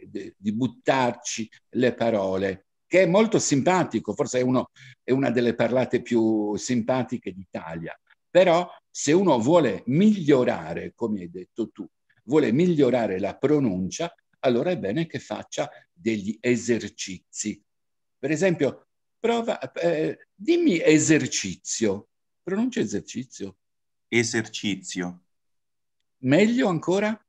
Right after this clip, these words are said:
Speaker 2: No. Esercizio.
Speaker 1: Ecco, esercizio. Sì.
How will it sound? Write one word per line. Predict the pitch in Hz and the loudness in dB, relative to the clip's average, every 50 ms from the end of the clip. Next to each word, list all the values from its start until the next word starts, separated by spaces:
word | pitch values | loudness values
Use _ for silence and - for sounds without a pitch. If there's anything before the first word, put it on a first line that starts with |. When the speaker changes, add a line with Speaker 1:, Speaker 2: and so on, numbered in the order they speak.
| _ _ _ | _ _ _
Speaker 2:
No. | - 165 151 - _ _ _ _ - - _ _ _ _ _ _ _ _ _ _ _ _ _ _ _ _ _ _ _ _ _ _ | -20 -20 -20 -20 _ _ _ _ -20 -20 _ _ _ _ _ _ _ _ _ _ _ _ _ _ _ _ _ _ _ _ _ _
Esercizio. | _ - 107 107 107 - 107 104 101 98 - - - 107 95 90 95 - - - 92 90 87 90 - _ _ _ _ _ _ _ _ _ | _ -4 -4 -2 -2 -2 -4 -4 -4 -6 -8 -4 -2 -2 -2 -2 -4 -6 -4 -2 -2 -2 -4 -6 -12 _ _ _ _ _ _ _ _ _
Speaker 1:
Ecco, | _ 123 104 - _ - - 110 107 - _ _ _ _ _ _ _ _ _ | _ -10 -10 -10 _ -14 -14 -14 -14 -14 _ _ _ _ _ _ _ _ _
esercizio. | - 185 160 147 135 - - - - 160 - _ - - 117 - _ _ _ _ _ _ _ | -8 -6 -6 -4 -6 -8 -8 -14 -20 -20 -20 _ -20 -20 -20 -20 _ _ _ _ _ _ _
Sì. | - - - - - | -10 -10 -10 -10 -12